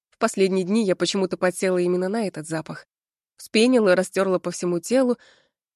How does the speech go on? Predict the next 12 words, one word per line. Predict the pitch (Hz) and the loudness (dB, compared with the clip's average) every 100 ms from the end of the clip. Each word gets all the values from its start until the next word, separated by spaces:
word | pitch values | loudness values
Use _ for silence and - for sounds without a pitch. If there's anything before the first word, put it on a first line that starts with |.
| _ | _
и | - 214 | -4 -2
глаз | 180 240 285 | 0 2 2
зацепился | 214 220 - 240 302 - | 0 -4 -6 -2 -2 -4
за | 202 214 | -4 -2
вещицу, | 226 - 330 - 175 | -4 -4 -6 -6 -8
которой | - 190 226 220 | -4 -2 0 0
ещё | 220 247 | -2 -6
вчера | 208 208 226 320 _ - | -6 -4 -2 -2 _ -10
на | 196 202 | -6 -2
мне | 214 262 | -2 0
не | 285 | -2
было. | 170 160 160 | -4 -8 -10